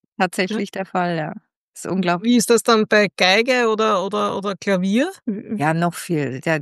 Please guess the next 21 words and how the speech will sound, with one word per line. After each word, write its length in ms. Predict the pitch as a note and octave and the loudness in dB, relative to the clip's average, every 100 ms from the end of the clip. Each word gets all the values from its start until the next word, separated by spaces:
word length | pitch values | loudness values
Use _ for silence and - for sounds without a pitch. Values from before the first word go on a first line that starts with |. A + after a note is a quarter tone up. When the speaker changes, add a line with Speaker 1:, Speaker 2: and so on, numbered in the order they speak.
| - - | -6 -4
Speaker 1:
noch, 480 | E3 F3 - - | -4 -4 -8 -10
noch 180 | E3 F3+ | -6 -6
viel 220 | - C3 C3+ | -4 -6 -4
schlimmer. 420 | - E3 D3+ D3 | -4 -2 -2 0
Wobei 360 | F3+ F#3 G3 | 2 4 4
aber 160 | E3 F3+ | 4 4
mehr 240 | F#3+ F#3 | 4 2
Geigen 340 | F3+ F#3 G3+ F#3+ | 4 2 2 -2
im 140 | E3 | -2
Orchester 440 | F3 - G#3 - F3 | -4 -2 -2 0 -2
gebraucht 500 | E3 F3 E3+ - - | 2 2 0 -2 -2
werden. 320 | C#3 C#3+ C#3 _ - | -2 -2 -10 _ -10
Speaker 2:
Mhm. 400 | G3 F#3+ G3 G#3 _ _ - | -6 -4 -4 -6 _ _ -6
Speaker 1:
Das 120 | E3 | -4
ist 160 | D#3 | 0
dann, 240 | E3 E3+ E3+ | 2 2 2
äh, 300 | C#3+ D#3 D#3 | 2 2 2
der, 360 | E3+ D#3+ D#3+ D#3 | 2 2 2 2
der 340 | D#3+ D#3+ - | 2 2 2
Unterschied 600 | F#3+ F#3+ D3 - B2+ - | 0 -2 -2 -4 -6 -6
dazu. 460 | D3 C3+ - B2 | -8 -10 -10 -10